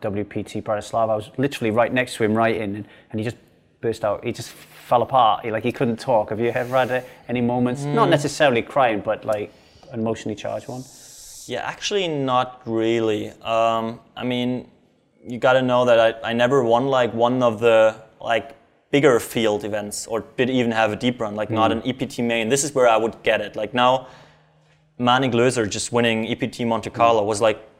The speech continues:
Speaker 2: I was so happy for him not being financially invested because this would be something, like, thinking about it, I get it
Speaker 1: Yeah,
Speaker 2: a little
Speaker 1: I'm just
Speaker 2: here.
Speaker 1: doing it
Speaker 2: You
Speaker 1: now.
Speaker 2: can
Speaker 1: I'm
Speaker 2: see
Speaker 1: get-,
Speaker 2: it.
Speaker 1: I'm getting it as well.
Speaker 2: It's,
Speaker 1: Yeah,
Speaker 2: it's,
Speaker 1: yeah.
Speaker 2: yeah, like, it, I, I know, like,
Speaker 1: It's a
Speaker 2: he's playing
Speaker 1: journey.
Speaker 2: that forever. It means so much to him winning such a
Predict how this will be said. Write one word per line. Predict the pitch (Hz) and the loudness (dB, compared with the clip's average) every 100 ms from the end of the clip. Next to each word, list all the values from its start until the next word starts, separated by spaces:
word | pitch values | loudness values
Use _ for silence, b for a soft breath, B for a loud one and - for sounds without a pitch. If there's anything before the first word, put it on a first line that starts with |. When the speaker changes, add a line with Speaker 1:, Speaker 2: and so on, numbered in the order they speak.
| - | -2
Speaker 2:
I | 113 | 2
was | 151 147 | 4 4
so | - - 131 143 | 0 2 4 4
happy | 117 120 160 | 2 0 0
for | 147 113 | -2 -4
him | 104 | -4
not | 101 120 127 | 0 0 0
being | 143 127 | -4 -4
financially | 113 - 113 120 - 123 | -6 -4 -4 -4 -4 -4
invested | 113 117 | -4 -4
because | - 107 113 95 | -4 0 0 0
this | 131 - | -6 -4
would | 139 | -6
be | 139 | -4
something, | 127 - 120 123 127 123 B | -4 -2 -4 -2 -4 -4 B
like, | 120 | -10
thinking | - 190 202 | 0 0 4
about | 135 120 117 | 4 6 6
it, | |
I | 113 | 4
get | 120 - - 131 | 0 0 4 6
it | |
Speaker 1:
Yeah, | 131 | 8
Speaker 2:
a | 131 | 8
little | 135 | 8
Speaker 1:
I'm | |
just | 127 120 | 8 6
Speaker 2:
here. | - | 8
Speaker 1:
doing | 156 | 8
it | |
Speaker 2:
You | 160 | 8
Speaker 1:
now. | 156 | 8
Speaker 2:
can | 160 | 8
Speaker 1:
I'm | 160 | 8
Speaker 2:
see | |
Speaker 1:
get-, | 185 175 | 8 6
Speaker 2:
it. | 127 | 8
Speaker 1:
I'm | 165 180 | 6 6
getting | 180 151 139 | 6 8 8
it | |
as | 139 | 8
well. | 160 160 | 8 8
Speaker 2:
It's, | 143 | 8
Speaker 1:
Yeah, | 156 | 6
Speaker 2:
it's, | 143 139 | 6 6
Speaker 1:
yeah. | |
Speaker 2:
yeah, | 185 | 8
like, | 165 127 | 8 6
it, | 143 139 | 4 2
I, | 143 143 | 4 4
I | 139 139 | 2 2
know, | 151 180 147 | 4 6 6
like, | 135 | 6
Speaker 1:
It's | |
a | 156 | 4
Speaker 2:
he's | 151 | 4
playing | 151 | 6
Speaker 1:
journey. | 156 | 6
Speaker 2:
that | 165 160 | 4 2
forever. | 151 143 156 143 | 6 6 6 4
It | 113 | 2
means | 127 143 143 | 2 0 0
so | - 151 | 2 4
much | 147 143 - | 4 0 0
to | 135 | -2
him | 120 | 0
winning | 120 127 127 | -2 -2 -2
such | - 147 143 | 0 0 0
a | 143 131 | 0 0